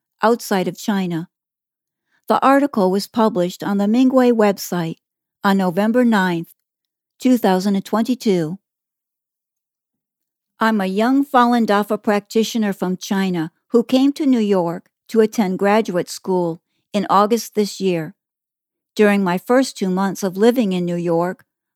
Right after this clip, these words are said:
I was not used to the free and open cultivation environment, and I had to upgrade my Chin Ching. I would like to share what I have learned in terms of cultivation and clarifying the truth.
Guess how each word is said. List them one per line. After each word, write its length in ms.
I 120
was 200
not 220
used 300
to 100
the 140
free 520
and 140
open 300
cultivation 680
environment, 720
and 140
I 100
had 280
to 140
upgrade 480
my 180
Chin 280
Ching. 480
I 120
would 200
like 220
to 100
share 360
what 240
I 200
have 160
learned 520
in 140
terms 320
of 140
cultivation 840
and 160
clarifying 640
the 80
truth. 560